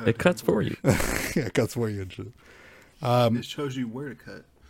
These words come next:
Speaker 3: next one on here was, uh, Summer Game Fest. This is a, I mean, it's not summer, but, you know, <laughs> whatever. Um, it was Summer
Speaker 1: E-
Speaker 3: Game Fest, right? That's what it was.
Speaker 1: E three revisited.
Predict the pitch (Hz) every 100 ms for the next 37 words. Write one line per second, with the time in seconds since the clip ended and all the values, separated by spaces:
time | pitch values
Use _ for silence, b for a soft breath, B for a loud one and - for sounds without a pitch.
0 | B B B - 120 135 - 151 151 160
1 | 160 165 170 175 143 131 117 117 123 123
2 | 117 - 139 123 113 139 156 170 - 131
3 | 117 113 110 113 110 104 101 90 b b
4 | b b b b b b _ _ 104 98
5 | 95 92 - 104 101 - 113 120 95 101
6 | 95 90 87 95 92 95 - 92 - -
7 | 160 113 107 104 113 B B B B _
8 | 104 95 92 90 - _ _ _ _ _
9 | _ _ - 160 170 - 139 113 95 92
10 | 98 95 113 143 117 117 104 123 - _
11 | _ _ _ - 110 - 101 101 95 92
12 | 92 92 87 87